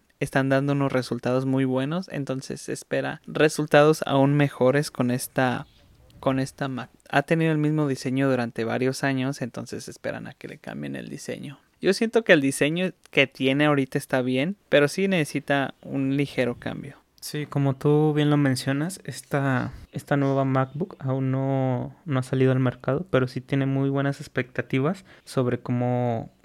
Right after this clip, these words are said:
Speaker 2: cómo va a ser esa nueva actualización. Además que yo siento que sí debería estar un poquito más amplia en cuestión de pantalla, este, para,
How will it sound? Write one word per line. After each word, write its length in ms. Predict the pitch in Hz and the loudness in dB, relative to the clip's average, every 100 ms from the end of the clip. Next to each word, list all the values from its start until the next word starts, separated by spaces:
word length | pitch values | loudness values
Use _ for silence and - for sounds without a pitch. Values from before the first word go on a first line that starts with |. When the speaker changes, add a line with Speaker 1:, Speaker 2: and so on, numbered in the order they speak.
| - | -16
Speaker 2:
cómo 240 | - 135 127 | -2 2 2
va 80 | 123 | 2
a 40 | |
ser 160 | 127 123 | 2 0
esa 440 | 123 135 123 120 | 0 0 2 0
nueva 240 | 120 120 127 | 0 0 -2
actualización. 720 | 127 120 117 - - 143 143 | -2 -4 -4 -8 -6 -6 -4
Además 460 | 107 131 127 127 131 | -4 0 0 0 -4
que 300 | - 139 127 | 0 2 4
yo 120 | 131 | 2
siento 500 | 131 165 156 - 165 | 0 0 0 -2 -6
que 160 | - 127 | -2 -2
sí 280 | - - 151 | -2 -4 -2
debería 520 | 160 139 131 131 139 | 2 4 4 4 2
estar 260 | 135 - 135 | -2 -2 -2
un 100 | 139 | -2
poquito 360 | 139 - - | -6 -10 -6
más 500 | 135 131 131 - - | -2 -2 -4 -8 -4
amplia 340 | 131 131 131 147 | -2 -2 -2 -6
en 60 | |
cuestión 380 | 135 123 - 131 | -6 -10 -6 -4
de 60 | 131 | -2
pantalla, 580 | - 127 131 143 190 - | -2 -2 -2 -2 -4 -6
este, 320 | 127 131 - | -18 -18 -16
para, 800 | 127 135 127 127 123 123 123 127 | -10 -2 0 0 0 0 -2 -4